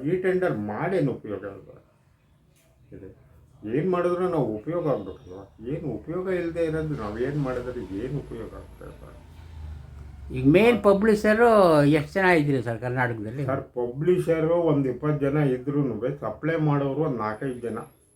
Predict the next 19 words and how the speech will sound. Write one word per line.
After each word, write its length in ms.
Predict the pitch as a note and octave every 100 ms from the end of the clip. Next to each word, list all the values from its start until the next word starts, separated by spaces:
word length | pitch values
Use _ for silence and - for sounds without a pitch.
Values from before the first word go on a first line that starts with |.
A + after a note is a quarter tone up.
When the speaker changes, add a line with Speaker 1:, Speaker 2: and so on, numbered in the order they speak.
| _ _ _ -
Speaker 1:
ಈ 60 | A#2
ನಾಲ್ಕೈದು 600 | G#2+ G#2+ D3 E3+ E3+ D3+
ಜನಕ್ಕೆ 520 | C#3+ D#3 D#3 - F3+
ಅವರು 320 | D#3+ C#3+ D3
ಇನ್ಫಾರ್ಮೇಷನ್ನೇ 920 | C3+ A#2+ C3 D#3+ D3 D3+ D3 D3 D3
ಕೊಡಲ್ಲ 300 | D3 G#2+ G#2+ G#2 - _ _ _ _ -
ನಮ್ಮ 240 | A2+ G2+ G2+
ಸರ್ಕಾರದಿಂದ. 640 | B2 - A#2 A2 G2 G2 G2 - _ - _ _ A2+
ಬೇಕಾದರೆ 640 | A#2 D3+ E3 C#3+ D3+ F3+
ಅವ್ರದ್ದು 420 | C3+ B2 B2+ B2+
ಮೆಂಬರ್‌ಶಿಪ್ 720 | G#2 A2 B2+ F3 D3 E3+ D#3
ಅಂತ 200 | D3 C3+
ಮಾಡ್ಕೊಂಡು 640 | C3 B2 C3 B2 B2+ C#3+
ವರ್ಷಕ್ಕೆ 480 | C3+ A2+ A2 F3+ -
ಇಷ್ಟು 220 | - -
ಫೀಸ್ 400 | - C3 C#3+ D3
ಕಟ್ಟಬೇಕು 540 | - B2 - B2 - A#2
ಅಂತ 160 | A2+
ಮಾಡ್ಕೊಳ್ಳಿ. 580 | B2+ G2 G#2+ A#2 G#2 F#2+